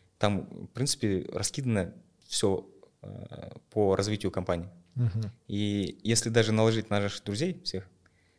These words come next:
Speaker 1: то, э, очень сильно видно будет, кто на каком этапе, у кого какие проблемы на этом этапе и так далее. И что, какие инструменты мы щас нужно внедрять, то есть через какие функции надо щас решать вопросы.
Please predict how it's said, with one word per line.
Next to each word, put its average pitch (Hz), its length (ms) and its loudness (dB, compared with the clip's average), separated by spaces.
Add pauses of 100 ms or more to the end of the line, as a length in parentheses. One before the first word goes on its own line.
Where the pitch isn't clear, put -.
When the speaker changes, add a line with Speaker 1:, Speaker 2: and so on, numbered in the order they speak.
(140)
Speaker 1:
то, 101 540 2 (100)
э, 95 240 -8 (520)
очень 113 260 2
сильно 120 220 4
видно 117 300 0
будет, 98 280 0
кто - 220 -2
на 101 80 0
каком 95 260 -6
этапе, 135 440 0 (400)
у 104 80 -4
кого 104 180 4
какие 90 200 -6
проблемы 120 400 2
на 117 100 4
этом 107 200 -2
этапе 104 300 -4
и - 20 -12
так 98 120 -8
далее. 90 280 -2 (300)
И 113 220 0 (100)
что, 127 340 4
какие 123 300 0
инструменты 117 400 2
мы 95 80 -2
щас - 200 -8
нужно 95 160 -4
внедрять, 101 320 -2
то - 60 -6
есть - 140 -6
через 92 220 -4
какие 110 240 -2
функции - 280 -2
надо 87 180 -4
щас - 220 -8
решать - 220 -6
вопросы. - 320 -8